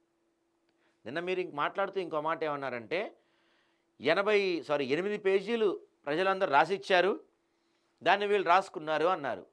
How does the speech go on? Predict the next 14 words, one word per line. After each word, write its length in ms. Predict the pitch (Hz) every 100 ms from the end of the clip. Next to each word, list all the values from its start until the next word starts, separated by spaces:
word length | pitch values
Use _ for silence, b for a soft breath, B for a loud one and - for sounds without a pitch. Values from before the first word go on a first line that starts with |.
| _ b b b
ఇదే 260 | 156 233 269
కదా 240 | 247 220
మేము 240 | 208 196 170
చాలా 160 | 180 202
రోజుల 160 | 220 208
నుంచి 200 | 196 175
చెప్తుంది. 720 | 165 190 156 165 190 139 90 _ _ _ _ _ _ -
రాసిచ్చారు, 760 | 131 190 226 185 208 185 190 240
రాసుకున్నారు, 800 | 214 196 - 180 160 143 101 -
రాసిచ్చారు, 680 | 123 170 190 - 185 147 202
రాసుకున్నారు. 720 | 226 214 214 196 170 143 98 - _ _ _ _ _ _ _
అది 140 | 127 147
కరెక్టా 540 | 147 147 185 - 196
కాదా? 640 | 190 170 165 156 156 120